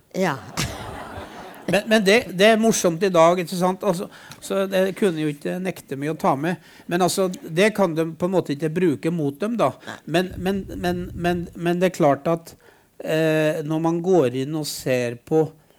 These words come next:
Speaker 2: eh, hvordan, eh, de militære da, og politikerne var, eh, forberedt. Altså, det var krig i Europa. Altså, det, det, det, det, det var krig, og t-,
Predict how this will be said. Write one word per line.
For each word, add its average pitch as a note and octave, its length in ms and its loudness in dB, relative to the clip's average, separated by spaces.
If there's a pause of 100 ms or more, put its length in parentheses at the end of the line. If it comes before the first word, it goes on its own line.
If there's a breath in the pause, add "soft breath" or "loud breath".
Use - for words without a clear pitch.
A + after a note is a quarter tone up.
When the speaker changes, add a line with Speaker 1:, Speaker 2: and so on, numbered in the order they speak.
(300 soft breath)
Speaker 2:
eh, C#3 840 0 (360)
hvordan, C3 580 -2 (220)
eh, B2+ 240 -10
de C3+ 160 -6
militære D3+ 680 -2
da, G#3 160 -2 (540 soft breath)
og C#3 240 2
politikerne D#3 840 -4 (720 soft breath)
var, C3 640 0
eh, D#3+ 260 -8
forberedt. C#3+ 720 -2 (260 soft breath)
Altså, D3 320 -6
det F#3 240 2
var D3+ 240 2
krig C#3+ 440 -2
i E3+ 60 0
Europa. E3+ 460 -2 (880 soft breath)
Altså, E3 220 -8
det, F#3+ 340 -12
det, - 220 -14
det, G2+ 180 -14 (200)
det, G3+ 240 -10
det G3 200 -6
var E3+ 220 0
krig, A3+ 420 -6
og G#3+ 280 -8 (480)
t-, - 280 -20